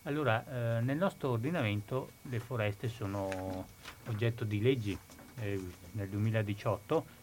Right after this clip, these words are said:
col decreto legislativo trentaquattro duemiladiciotto, il nostro Stato ha disciplinato la legislazione forestale. Ehm, tutto questo però, secondo noi,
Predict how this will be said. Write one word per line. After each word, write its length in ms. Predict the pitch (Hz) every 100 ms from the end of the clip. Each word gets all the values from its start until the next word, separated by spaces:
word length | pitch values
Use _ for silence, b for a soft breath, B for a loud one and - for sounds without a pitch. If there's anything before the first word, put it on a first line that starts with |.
| B
col 120 | -
decreto 360 | 104 - 113 110
legislativo 680 | 107 101 - 107 113 170 131
trentaquattro 540 | 117 117 113 139 113 113
duemiladiciotto, 760 | 113 127 156 196 - 117 117
il 60 | 135
nostro 260 | 107 131
Stato 480 | 131 - 98 - 127 B B
ha 100 | 120
disciplinato 800 | 110 113 120 135 113 92 87 110 B B
la 100 | 139
legislazione 720 | 123 120 117 117 110 123 110
forestale. 720 | 107 113 104 - 95 92 107 - B B B B B
Ehm, 760 | 202 147 139 131 123 123 120 120
tutto 240 | - - -
questo 300 | 156 120 117
però, 300 | 160 131 113
secondo 340 | - 139 165
noi, 360 | 165 123 143